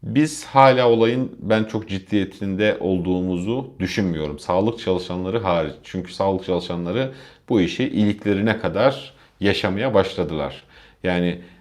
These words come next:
Medi Magazin'de yine yayınlamıştık. Çocuğuyla sarılamayan, evden çıkarken sarılamayan, eve geldiğinde sarılamayan, belli bir süre sonra hasta yoğunluğundan dolayı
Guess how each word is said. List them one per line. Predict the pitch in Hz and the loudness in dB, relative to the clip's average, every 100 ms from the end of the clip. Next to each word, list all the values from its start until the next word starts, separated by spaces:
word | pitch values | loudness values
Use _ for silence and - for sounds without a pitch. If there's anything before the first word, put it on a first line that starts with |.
| _ | _
Medi | 85 90 | -6 -2
Magazin'de | 95 87 95 90 92 90 78 | 0 0 0 0 -2 -2 -4
yine | 87 92 90 | -4 -2 0
yayınlamıştık. | 87 85 87 85 - - 139 - | 0 0 -2 -4 -6 -6 -8 -8
Çocuğuyla | - 92 92 90 90 | -4 -2 -2 -2 -2
sarılamayan, | 85 90 90 101 104 85 76 | -2 -2 -2 -2 -2 -2 -4
evden | 82 85 90 90 | -6 -4 -4 -6
çıkarken | - 87 85 95 | -6 -6 -4 -8
sarılamayan, | 90 90 92 98 90 | -6 -4 -2 -4 -6
eve | 76 90 | -4 -2
geldiğinde | 90 90 87 95 92 | 0 0 0 -2 -4
sarılamayan, | - 107 95 101 87 - - - _ - | -2 -2 -2 -2 -4 -6 -14 -20 _ -6
belli | 85 107 | -2 0
bir | 143 | 0
süre | 139 113 | 2 2
sonra | - 104 90 85 101 135 - - - - | 2 -2 -2 -2 -2 -2 -6 -20 -20 -20
hasta | - 95 - 110 | -10 -8 -4 0
yoğunluğundan | 113 98 95 90 90 87 87 | 0 0 0 -2 -2 -2 -2
dolayı | 85 85 127 | -4 -2 -4